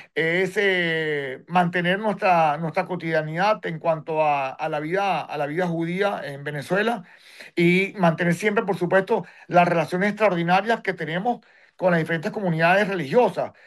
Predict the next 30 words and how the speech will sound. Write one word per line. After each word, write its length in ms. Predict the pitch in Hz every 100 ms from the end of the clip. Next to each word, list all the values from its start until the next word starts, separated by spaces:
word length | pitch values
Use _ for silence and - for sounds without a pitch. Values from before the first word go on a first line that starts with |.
| - -
Nosotros 420 | 147 165 214 220
trabajamos 420 | 202 175 185 208
mucho, 400 | 214 226 - 220
Jorge, 500 | 196 226 175 226 180 - _ - -
en 160 | 170 170
el 100 | 175
diálogo 400 | 160 185 208 220
interreligioso 760 | 202 202 170 143 180 208 175
con 120 | 143 147
el 60 |
mundo 180 | 165 196
islámico, 600 | 180 190 175 139 110 - -
con 160 | 147
el 60 | 143
mundo 200 | 156 190
cristiano, 560 | 170 - 185 190 190
con 100 | 175
el 60 | 156
mundo 180 | 156 196
católico. 680 | 170 175 185 185 175 208 - _ _ - - -
Tenemos 300 | 160 160 214
relaciones 360 | 190 175 202
con 140 | 208 208
el 80 | 180
gobierno 300 | 165 170 202
nacional, 420 | 175 165 202 226
obviamente, 600 | 170 170 185 208 214 262
porque 320 | 214 160 147
son 180 | 143 160
necesarias 640 | 190 175 156 175 202 233